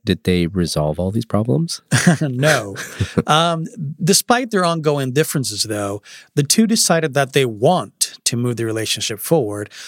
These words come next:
Speaker 2: or as they put it, commit to a mutually beneficial relationship. There wasn't much agreement made on strategic issues, such as the territorial spat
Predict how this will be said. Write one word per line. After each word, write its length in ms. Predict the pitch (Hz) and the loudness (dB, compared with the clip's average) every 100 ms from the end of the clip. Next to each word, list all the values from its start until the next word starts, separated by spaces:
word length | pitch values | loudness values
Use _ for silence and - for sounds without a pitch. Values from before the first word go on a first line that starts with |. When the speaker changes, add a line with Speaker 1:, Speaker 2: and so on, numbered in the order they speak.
| - - | -18 0
Speaker 2:
or 260 | 139 139 | 2 4
as 160 | 131 127 | 2 2
they 160 | 143 127 | 0 0
put 240 | - 139 | 0 2
it, 240 | 131 127 _ - | 2 -2 _ -4
commit 640 | - 135 151 170 131 - _ - | 0 2 2 2 0 -6 _ -2
to 120 | 127 | -2
a 80 | 110 | 0
mutually 680 | 120 151 - 156 156 156 _ _ - | 0 0 0 0 0 0 _ _ 0
beneficial 640 | 127 127 - 110 - 110 | 0 2 0 0 0 -2
relationship. 720 | 104 104 - - - - _ _ _ _ _ _ _ - | -2 -2 -2 -2 -4 -6 _ _ _ _ _ _ _ -2
There 200 | 170 170 | 2 4
wasn't 340 | 180 233 247 208 | 4 4 2 2
much 200 | 185 - | 2 -2
agreement 540 | 131 135 151 135 110 | 0 2 2 2 0
made 260 | 113 107 113 117 | -2 -2 -2 0
on 100 | 113 | 2
strategic 540 | 123 113 135 117 113 | 0 -2 -2 0 2
issues, 500 | 131 - 107 95 95 | 2 2 0 -2 0
such 260 | - 110 - | 2 0 0
as 120 | 110 | 0
the 340 | 117 107 101 - | 0 0 -2 2
territorial 640 | 135 113 - 135 127 107 | 2 2 2 2 2 0
spat 540 | - - 127 113 104 | -2 0 0 0 -4